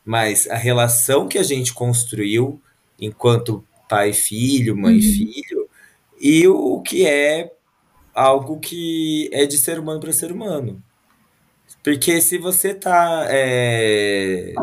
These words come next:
Speaker 1: numa relação com os seus pais, que você tá se sentindo desrespeitado, invadido,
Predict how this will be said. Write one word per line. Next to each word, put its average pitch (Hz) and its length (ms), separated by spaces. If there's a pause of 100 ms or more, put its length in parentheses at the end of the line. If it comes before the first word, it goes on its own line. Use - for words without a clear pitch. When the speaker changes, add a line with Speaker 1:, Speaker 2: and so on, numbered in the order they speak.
Speaker 1:
numa 123 240
relação 120 580
com 151 200
os 143 100
seus 139 200
pais, 92 600 (520)
que 120 560
você 120 320
tá 139 120
se 131 140
sentindo 120 480
desrespeitado, 113 1500 (240)
invadido, 113 1300